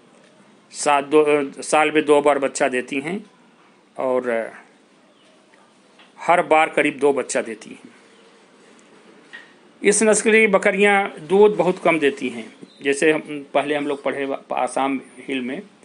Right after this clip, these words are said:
दूध कम देती हैं, इसी तरह से ब्लैक बंगाल की बकरियां भी दूध बहुत कम देती हैं। दूध के लिए नहीं, बल्कि इनको मांस के लिए ही पाला जाता है।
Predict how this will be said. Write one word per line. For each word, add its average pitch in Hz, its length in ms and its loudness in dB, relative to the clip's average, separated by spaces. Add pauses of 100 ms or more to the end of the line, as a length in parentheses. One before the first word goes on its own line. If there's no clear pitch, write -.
(440)
दूध 151 220 -4
कम 151 160 0
देती 147 300 -4
हैं, 160 160 -4
इसी 151 160 -4
तरह 147 200 -4
से 151 100 -8
ब्लैक 139 320 -2
बंगाल 139 360 0
की 143 80 -8
बकरियां 131 400 -4
भी 131 180 -10
दूध 131 340 -8 (540)
बहुत 147 220 -4
कम 160 240 0
देती 139 300 -2
हैं। 147 240 -10 (1400)
दूध 202 280 4
के 196 140 2
लिए 175 180 4
नहीं, 165 220 2
बल्कि 175 340 2
इनको 165 220 0
मांस 151 380 2
के 151 120 -2
लिए 147 120 0
ही 135 80 0
पाला 135 280 0
जाता 135 280 0
है। 160 320 -2